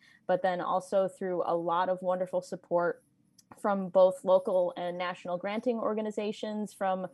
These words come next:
a wealth of wonderful individuals around the country that believe in our programming and all of the work that we do. And then also through all of these other things that you mentioned,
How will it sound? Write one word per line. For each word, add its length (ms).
a 100
wealth 580
of 200
wonderful 440
individuals 580
around 220
the 80
country 500
that 280
believe 420
in 280
our 160
programming 800
and 160
all 180
of 120
the 80
work 280
that 100
we 100
do. 360
And 280
then 280
also 520
through 480
all 240
of 100
these 400
other 180
things 280
that 120
you 120
mentioned, 500